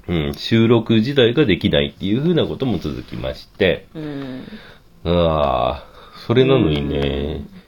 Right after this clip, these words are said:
Speaker 1: その、持ってきてる本人のはずなのに、まあ、娘ももちろん咳とかね、
Speaker 2: うん。
Speaker 1: 鼻水とか、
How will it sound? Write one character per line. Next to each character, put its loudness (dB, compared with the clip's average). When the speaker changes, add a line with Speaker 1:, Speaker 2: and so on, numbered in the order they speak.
Speaker 1:
そ -6
の、 -2
持 4
っ -10
て 2
き -14
て 4
る 4
本 0
人 4
の 0
は -4
ず -4
な -4
の -4
に、 -6
ま 2
あ、 4
娘 2
も -2
も -4
ち 0
ろ 4
ん -6
咳 -4
と -4
か -2
ね、 0
Speaker 2:
う -6
ん。 -6
Speaker 1:
鼻 -2
水 -2
と -6
か、 -4